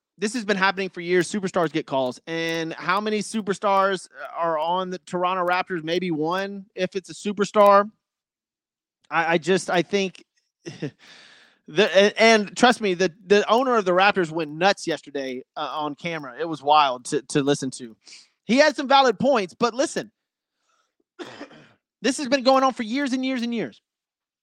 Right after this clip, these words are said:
The superstars get calls. Now, on a twenty-six to two basis in the fourth quarter, I don't know.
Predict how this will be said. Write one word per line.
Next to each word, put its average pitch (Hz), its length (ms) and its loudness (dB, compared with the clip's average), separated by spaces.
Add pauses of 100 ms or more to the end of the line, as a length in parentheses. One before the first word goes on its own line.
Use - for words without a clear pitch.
(920)
The 196 80 2
superstars 254 580 2
get 226 160 0
calls. 196 360 0 (200)
Now, 185 260 2 (100)
on 208 160 6
a 190 100 2
twenty-six 262 640 -4
to 214 100 -6
two 254 240 2
basis 240 500 0
in 202 80 -2
the 170 60 -4
fourth 226 260 -2
quarter, 285 300 -2
I 170 100 2
don't 170 140 2
know. 147 140 -6